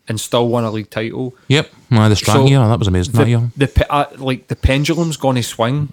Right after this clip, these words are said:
Speaker 1: both ways, right?
Speaker 2: Mm, aye.
Speaker 1: But we're, I, I, I genuinely,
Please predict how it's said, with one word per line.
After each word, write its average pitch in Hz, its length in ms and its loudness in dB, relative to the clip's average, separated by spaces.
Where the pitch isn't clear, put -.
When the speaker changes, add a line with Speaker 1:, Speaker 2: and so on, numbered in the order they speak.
Speaker 1:
both 110 280 -6
ways, 120 320 -6
right? 104 100 0
Speaker 2:
Mm, 143 300 4
aye. 85 260 0
Speaker 1:
But 113 320 -4
we're, 110 260 -6
I, 156 480 2
I, 151 100 0
I 156 40 0
genuinely, 131 600 0